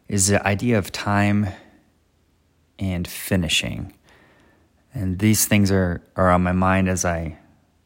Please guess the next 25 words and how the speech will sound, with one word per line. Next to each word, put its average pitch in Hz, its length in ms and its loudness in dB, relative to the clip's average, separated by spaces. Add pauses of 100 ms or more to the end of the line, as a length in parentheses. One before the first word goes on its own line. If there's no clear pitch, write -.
(380)
as 92 100 0
I 90 80 0
think 127 240 0
about 98 260 0
work, 98 600 -2
as - 100 -8
I 90 80 -4
think 92 220 -6
about 90 240 -10
training, 95 680 -4 (680)
um, - 460 -14 (640)
you 104 140 -6
know, 85 100 -4
how 90 380 -4 (100)
each 107 220 -6
of 92 60 0
those 92 220 -2
things 92 260 -2
applies 90 400 -2
to - 120 -8
myself 95 540 2
as - 100 -6
well 92 220 0
as 85 160 -4
to, 87 360 -6